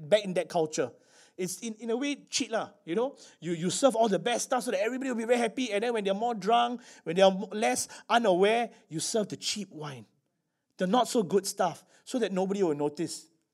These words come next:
But the master of ceremony says, "But you have kept the best until now." And the miraculous sign at Cana in Galilee was the first time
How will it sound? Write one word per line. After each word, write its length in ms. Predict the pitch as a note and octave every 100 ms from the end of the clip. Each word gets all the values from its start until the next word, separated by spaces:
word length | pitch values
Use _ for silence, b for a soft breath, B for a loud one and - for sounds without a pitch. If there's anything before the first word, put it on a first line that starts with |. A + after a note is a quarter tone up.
| _ _ _ _ _ _
But 100 | E3+
the 100 | F3
master 320 | F3 G#3+ -
of 120 | A#3 F#3+
ceremony 380 | G3+ G3+ G#3
says, 320 | G3+ G#3+ G#3+ - B B
"But 120 | -
you 60 | E3+
have 120 | E3
kept 380 | - A#3+ - D3
the 80 | D3+
best 480 | C3 F#3 F#3+ - b b b -
until 300 | D3+ E3+ D#3+
now." 320 | D3 B2+ A#2 _ _ _ _ -
And 100 | D#3
the 60 | D#3
miraculous 640 | F3 G3 G#3+ A#3+ B3 B3
sign 240 | - A#3+ G3+
at 140 | D3
Cana 320 | - G#3+ G#3+
in 120 | D3+
Galilee 500 | D3+ E3+ F3 F#3 C#3 b b b -
was 160 | D#3+
the 80 | D#3
first 500 | - - C#4 C4 -
time 300 | B3 A3 D#3